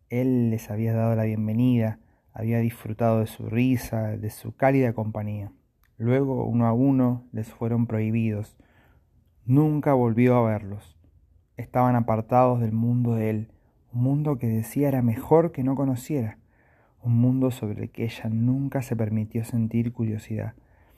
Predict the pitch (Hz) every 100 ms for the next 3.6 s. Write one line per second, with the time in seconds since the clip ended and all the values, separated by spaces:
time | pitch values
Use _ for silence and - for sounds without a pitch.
0 | _ _ _ _ 120 - 107 101 - 117
1 | 117 110 110 - _ _ 113 120 110 110
2 | 113 113 107 117 117 110 107 110 113 104
3 | 98 104 110 104 104 -